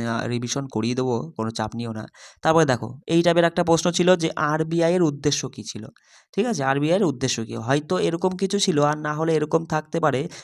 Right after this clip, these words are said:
যে নিম্নের আরবিআই এর উদ্দেশ্য নয় কোনটি, ঠিক আছে? বা কোনটি আরবিআই এর উদ্দেশ্য নয়, প্রাথমিক উদ্দেশ্য নয়, এরকম কিন্তু, আহ, প্রশ্ন হয়তো ছিল, আহ, খুব সম্ভবত।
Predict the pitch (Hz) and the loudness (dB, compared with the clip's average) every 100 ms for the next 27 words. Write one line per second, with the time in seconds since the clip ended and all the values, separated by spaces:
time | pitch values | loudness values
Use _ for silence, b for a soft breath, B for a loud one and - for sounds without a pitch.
0 | B 127 139 139 139 143 156 165 - 131 | B -2 0 0 0 0 0 0 2 2
1 | 135 147 165 147 135 151 147 185 247 233 | 0 0 0 -2 -2 -4 -2 -2 -2 -4
2 | 131 127 143 143 120 117 - 107 - 185 | -4 2 2 2 0 -2 -6 -10 -4 -2
3 | 202 131 123 127 151 156 180 165 135 147 | -2 -6 -6 2 2 2 -2 -2 0 0
4 | 160 131 131 139 - 156 113 - B B | 0 -2 -2 -2 -2 -4 -6 -8 B B
5 | _ 135 135 147 139 120 120 - - - | _ -2 0 0 -2 -2 -4 -4 -4 2
6 | 151 165 170 170 170 196 262 208 147 143 | 2 4 0 0 0 2 2 2 2 4
7 | 143 143 139 135 139 - 120 143 - - | 2 0 -2 -2 -4 -4 -4 -4 -8 -8
8 | 120 120 139 127 127 123 117 123 | -6 -2 -4 0 0 0 0 0